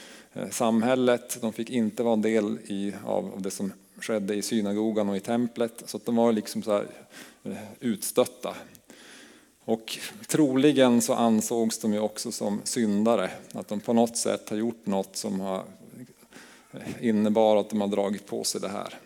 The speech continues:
Så det är med den här bakgrunden, det här otroliga utanförskapet,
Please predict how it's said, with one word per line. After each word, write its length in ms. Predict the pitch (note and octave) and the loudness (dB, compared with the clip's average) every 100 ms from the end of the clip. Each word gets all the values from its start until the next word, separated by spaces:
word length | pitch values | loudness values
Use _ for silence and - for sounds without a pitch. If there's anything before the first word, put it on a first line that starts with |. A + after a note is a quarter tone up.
| - _ _ - | -20 _ _ -20
Så 120 | - B2+ | -6 2
det 80 | |
är 140 | B2+ C3 - | 4 2 2
med 120 | B2+ | 4
den 140 | B2+ A#2 | 4 4
här 540 | D3 D3 C3 A2+ G#2+ - - - - | 4 6 8 6 0 -12 -20 -20 2
bakgrunden, 800 | B2 A2 - B2+ C3 G#2+ G2 | 4 4 4 4 6 6 4
det 60 | G#2+ | 2
här 200 | A#2 A#2+ | 4 2
otroliga 500 | A2 C#3 C#3 B2 A2 | 0 -2 0 2 4
utanförskapet, 1160 | A#2+ G#2+ A2+ G#2 G#2+ - A#2+ - F#2+ F#2+ - | 2 -2 -2 -6 -8 -2 -2 -2 -6 -6 -10